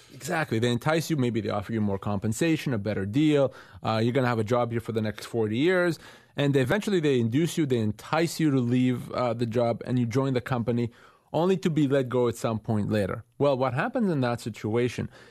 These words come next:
if you're taken away from a, a secure job with all these grandiose promises and then you're let go, well, the law says that your previous service with the previous company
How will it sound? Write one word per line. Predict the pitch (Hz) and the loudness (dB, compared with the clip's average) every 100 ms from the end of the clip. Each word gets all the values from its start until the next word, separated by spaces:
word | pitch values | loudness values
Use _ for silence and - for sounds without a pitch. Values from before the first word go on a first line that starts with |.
| _ | _
if | - - | -6 0
you're | 165 | 0
taken | 190 170 160 165 | 2 0 0 0
away | 127 123 120 117 - | 2 2 2 0 -6
from | - 131 117 | -6 0 2
a, | 110 104 | 0 0
a | 107 | -4
secure | - 113 139 139 | -6 -4 -2 0
job | 117 120 113 | 2 0 0
with | 107 | -2
all | 117 123 | -2 0
these | 131 120 | 0 -2
grandiose | 117 117 113 107 107 - | -2 0 2 2 0 -2
promises | - 131 139 131 113 104 | -2 0 0 0 0 0
and | 104 | 2
then | 117 120 | 0 0
you're | 113 107 | 0 0
let | 104 101 | 0 0
go, | 107 170 156 - - - | 0 2 2 -2 -14 -6
well, | 131 131 113 _ | -2 -2 -2 _
the | 123 | 0
law | 117 151 190 | 2 2 0
says | - 151 120 | 0 0 2
that | 120 - | 0 0
your | 139 | -4
previous | - - 180 220 220 202 160 120 | -4 -2 2 4 4 2 2 0
service | - 120 101 101 | 0 0 0 -4
with | 117 | -6
the | 117 | -8
previous | - - 175 220 196 156 | -10 -2 2 2 2 0
company | - 117 107 113 | 0 -2 0 -2